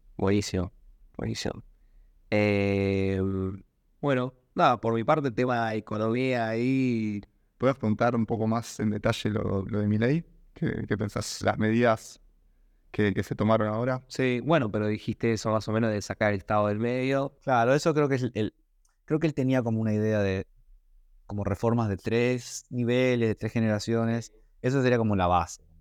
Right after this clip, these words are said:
Speaker 3: Bueno, yo quiero sacar el Estado del medio para que la economía como fluya naturalmente, y que la economía crezca. Creo que,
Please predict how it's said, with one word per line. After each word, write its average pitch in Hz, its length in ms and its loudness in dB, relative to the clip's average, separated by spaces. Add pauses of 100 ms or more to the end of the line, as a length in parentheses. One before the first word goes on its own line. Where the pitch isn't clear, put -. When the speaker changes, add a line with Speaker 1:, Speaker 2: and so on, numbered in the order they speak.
(100)
Speaker 3:
Bueno, 90 240 -8
yo 110 160 -6
quiero 120 200 2
sacar 107 260 2
el 104 80 2
Estado 107 240 0
del 107 80 -2
medio 151 500 2 (440)
para 90 180 0
que 90 100 0
la 90 60 2
economía 95 540 2
como 90 260 -4
fluya 90 720 -2 (760)
naturalmente, 92 720 -2 (580)
y 90 100 -10
que 85 140 -6
la 87 60 0
economía 98 340 0
crezca. - 380 0 (720)
Creo 160 240 4
que, 135 400 0